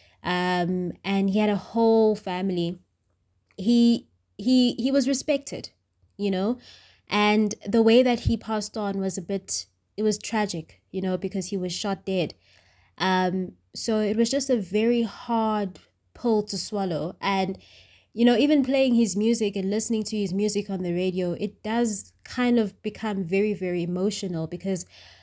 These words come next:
I'm thinking, why would someone kill such an amazing artist? I mean, he, he lived his life to the full and he never bothered anybody. Yeah, he had a few controversies here and there, just like any other musician.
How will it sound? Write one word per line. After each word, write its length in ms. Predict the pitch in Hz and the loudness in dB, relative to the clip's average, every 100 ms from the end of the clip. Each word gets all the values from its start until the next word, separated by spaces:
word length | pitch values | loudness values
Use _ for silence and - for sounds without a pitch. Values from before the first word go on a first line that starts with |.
| _ | _
I'm 160 | - 226 | 0 0
thinking, 520 | 226 262 247 226 185 | 4 2 4 0 0
why 240 | 190 220 277 | -2 0 0
would 180 | 269 | -2
someone 480 | - 247 233 214 208 | -2 0 0 0 -4
kill 340 | 196 - 214 208 | -6 -2 -2 -2
such 300 | - 208 220 | -4 -8 -6
an 120 | 202 | -2
amazing 920 | 190 190 196 214 220 214 196 196 180 - | -2 0 0 2 2 2 0 -2 -6 -6
artist? 580 | 220 247 - - - | -6 -6 -8 -10 -8
I 60 | 208 | -4
mean, 180 | 196 202 | -2 -2
he, 420 | 170 262 254 254 - - _ _ _ _ _ _ - | 0 2 2 0 -6 -20 _ _ _ _ _ _ -4
he 220 | 196 320 | 8 10
lived 260 | 302 277 | 10 6
his 160 | 285 240 | 0 0
life 220 | 240 240 | 0 -2
to 80 | - | -4
the 120 | 233 | -6
full 500 | 220 - 311 262 175 _ _ _ _ | -6 -4 -2 -2 -4 _ _ _ _
and 260 | 208 220 220 | -2 0 2
he 120 | 240 | 6
never 400 | 233 226 247 277 | 8 6 4 0
bothered 420 | - 208 269 294 | -2 -4 -2 -2
anybody. 640 | 185 190 175 160 147 - _ _ _ _ - | -2 -4 -4 -8 -10 -14 _ _ _ _ -4
Yeah, 300 | 262 311 330 | 0 2 2
he 120 | 320 | 4
had 160 | 339 302 | 4 4
a 40 | |
few 240 | 277 269 277 | 2 0 0
controversies 760 | 254 220 240 226 226 214 202 | -2 -2 -2 -2 -4 -6 -8
here 200 | - 208 | -6 -4
and 160 | 202 190 | -2 0
there, 160 | 190 | 0
just 200 | 202 196 | -2 -6
like 220 | 202 190 - | -4 -6 -4
any 260 | 202 208 | -2 0
other 180 | 196 185 | 0 -2
musician. 580 | 180 180 180 180 226 269 | -4 -2 -4 -4 -4 -4